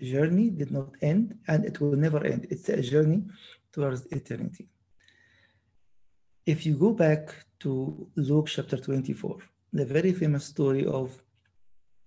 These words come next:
the two disciples of Emmaus, both of them, as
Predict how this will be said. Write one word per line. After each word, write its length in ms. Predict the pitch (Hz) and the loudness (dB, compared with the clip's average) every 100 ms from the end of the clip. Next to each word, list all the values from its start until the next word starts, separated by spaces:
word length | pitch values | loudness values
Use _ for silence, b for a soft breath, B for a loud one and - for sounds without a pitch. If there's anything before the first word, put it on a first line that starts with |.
| _ _ | _ _
the 80 | 151 | -6
two 180 | - 156 | -2 0
disciples 580 | 143 - 131 127 127 - | 0 -2 -4 -4 -6 -6
of 100 | 147 | -4
Emmaus, 500 | 127 127 - - - b b b b - | -4 -6 -10 -16 -18 b b b b 0
both 200 | 160 226 | 2 2
of 120 | 220 | 2
them, 380 | 165 180 247 - _ _ _ _ _ - _ _ - _ | 2 2 2 -4 _ _ _ _ _ -20 _ _ -20 _
as 140 | 139 | -8